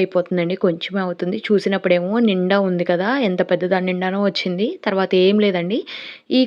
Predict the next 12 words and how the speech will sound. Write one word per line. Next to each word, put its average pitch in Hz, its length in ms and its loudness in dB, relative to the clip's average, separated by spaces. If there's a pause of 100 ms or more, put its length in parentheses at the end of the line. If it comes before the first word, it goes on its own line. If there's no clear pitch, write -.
కూరకి, 254 420 4 (140)
ఈ 254 140 2
పులుసులోకి 208 520 0 (140)
ఉల్లిపాయలు 202 380 0
ఎక్కువ 196 220 -2
ఉంటేనే 185 240 -2 (100)
బాగుంటుంది. 180 280 -2 (220)
ఉల్లిపాయలు 208 400 2
కొంచెం 196 240 0 (160)
పెద్దగా 180 360 0 (120)
ఉంటేనే 185 340 -2
బాగుంటుంది, 175 380 -2